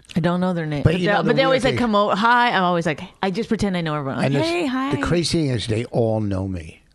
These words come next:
Speaker 2: Like, but I, and, like, everywhere
Speaker 1: Well,
Speaker 2: I go.
Speaker 1: yeah, because you've been in the clubs for,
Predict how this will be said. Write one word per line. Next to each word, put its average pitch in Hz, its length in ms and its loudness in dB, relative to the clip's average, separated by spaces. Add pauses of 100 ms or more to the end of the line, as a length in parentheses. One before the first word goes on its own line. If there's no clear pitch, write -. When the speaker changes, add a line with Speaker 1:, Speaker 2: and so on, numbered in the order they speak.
(840)
Speaker 2:
Like, 110 200 -4
but 113 120 0
I, 117 80 -2
and, 113 440 -2
like, 110 300 -4
everywhere 127 300 2
Speaker 1:
Well, 123 80 0
Speaker 2:
I 117 40 -2
go. 110 300 -4 (240)
Speaker 1:
yeah, 269 480 -2
because 196 360 -4 (140)
you've 185 640 -2
been 185 480 2
in 170 300 0
the 156 80 -2
clubs 160 560 -2
for, 127 540 -4